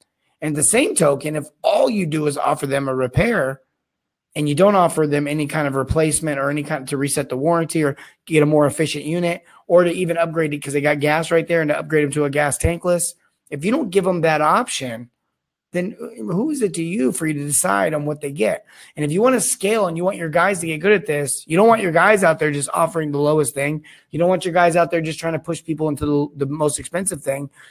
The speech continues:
You want your guys out there following a similar pattern.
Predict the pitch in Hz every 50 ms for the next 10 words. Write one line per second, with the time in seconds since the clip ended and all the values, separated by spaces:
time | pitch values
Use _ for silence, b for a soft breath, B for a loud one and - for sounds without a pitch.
0 | b b - 160 160 180 190 208 196 170 175 165 160 151 160 147 - 156 143 -
1 | - 160 160 160 156 151 151 143 147 143 - - 151 147 143 143 139 135 120 -
2 | - 139 135 135 123 110